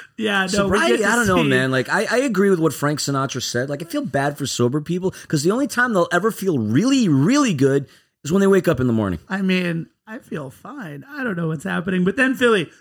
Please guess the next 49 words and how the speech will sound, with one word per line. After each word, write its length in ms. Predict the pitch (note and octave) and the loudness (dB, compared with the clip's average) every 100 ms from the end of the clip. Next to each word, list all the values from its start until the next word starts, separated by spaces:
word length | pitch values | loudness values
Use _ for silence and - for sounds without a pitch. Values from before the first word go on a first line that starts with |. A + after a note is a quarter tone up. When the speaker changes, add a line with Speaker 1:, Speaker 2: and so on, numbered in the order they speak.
| - | -4
Speaker 1:
we 100 | G#3+ | 0
go 140 | C4 | 2
on 160 | C#4 C#4 | 2 2
the 80 | B3 | 2
road, 380 | A3+ A3 G#3+ | 2 2 0
sort 260 | - G3+ F#3 | 0 0 2
of, 180 | G3+ G3+ | 0 -2
for 180 | - G3 | -4 -4
three 220 | G3 G3 | 0 -2
straight 260 | - G3+ F#3+ | 0 -2 0
matches. 380 | F3 E3+ G#3 G#3 | 0 0 -2 -4
We 80 | |
go 160 | G#3+ B3 | -2 0
to 100 | A#3+ | 2
our 160 | A3 F3+ | 2 2
home 240 | A3 B3 | 0 0
away 220 | A3+ A3+ | 2 2
from 180 | A3 G3+ | 2 0
home 240 | G3 G#3+ | 0 -2
that 80 | G#3 | -6
formerly 380 | - A3 A#3 F#3+ | -4 -2 0 0
was 100 | F3 | -2
called 280 | - F3+ D3+ | -2 -2 0
PayPal 400 | F3+ D#3+ E3+ D#3+ | -2 0 -2 -2
Park, 320 | F#3 G3 - - - - | 0 0 -2 -18 -20 -14
San 420 | - B3 C#4+ C#4 | -4 -2 0 2
Jose, 680 | G#3+ G3 C#3+ F3+ F#3+ D3+ B2+ _ _ - | 4 2 0 -2 -2 -4 -8 _ _ -6
August 540 | F#3 G#3+ G#3 G3+ - | -2 0 0 -2 -2
Speaker 2:
<laughs> 40 | |
Speaker 1:
twentieth. 760 | C#3+ C3+ B2+ G#3 G#3 C#3+ C3 A2+ | -2 0 0 0 2 2 0 0
Speaker 2:
Bank 200 | C3 D#3+ | -2 -2
of 60 | |
California 540 | C#3+ D#3+ E3+ D#3+ E3 D#3 | -2 -2 0 -2 -2 -2
North. 320 | D3 G#3 A#2+ | -2 -4 -2
Speaker 1:
Right? 360 | F#3 F#3 B3+ - | 0 2 0 -2
Uh, 280 | F#3 F#3+ F#3+ - | 0 0 0 -2
Austin. 640 | A3 D#4+ D#4+ - A#3+ F#3 D#3 | 0 0 -2 -4 -4 -4 -4
We 140 | G3+ | -6
go 320 | D#3+ G3 B3+ | -6 -8 -4
to 160 | C#4+ - F#3+ | -4 -4 -6
Austin, 600 | A3 B3+ - A3+ G3+ E3+ | -4 -4 -4 -6 -4 -4
Philly. 420 | G3+ F#3 F3+ F3 | -4 -2 -2 0
Speaker 2:
That's 240 | D3+ F#3+ | 0 -2
gonna 160 | - G3+ | 0 2
be 100 | F3+ | 2
a 60 | D#3+ | 2
tough 320 | D3 C3 F2+ | 0 0 -4
one. 200 | E2 C#2+ | -8 -2
Speaker 1:
I, 500 | F#3 A3+ C4+ D4+ D4 | 0 2 4 2 0